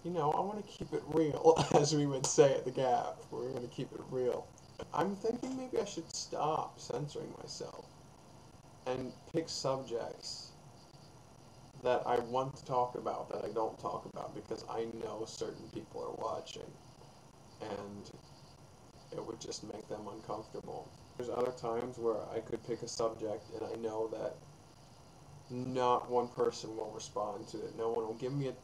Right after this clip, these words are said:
comment. No one will see this video and think, "Oh, you know, I wanna subscribe to him." And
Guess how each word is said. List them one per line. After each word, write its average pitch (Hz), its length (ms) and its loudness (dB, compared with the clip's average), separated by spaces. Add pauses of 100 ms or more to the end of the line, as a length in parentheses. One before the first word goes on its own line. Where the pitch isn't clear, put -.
(160)
comment. 101 420 -4 (220)
No 110 220 -4
one 110 180 -6 (760)
will 117 60 -2
see - 220 -4
this 107 200 -8
video 110 460 0
and - 160 -8
think, 104 200 -6 (120)
"Oh, 107 420 0 (360)
you 113 100 -4
know, - 340 -4
I 104 60 -6
wanna 104 320 -6 (1040)
subscribe 104 600 -4
to 113 60 -10
him." 110 160 -8
And - 160 -12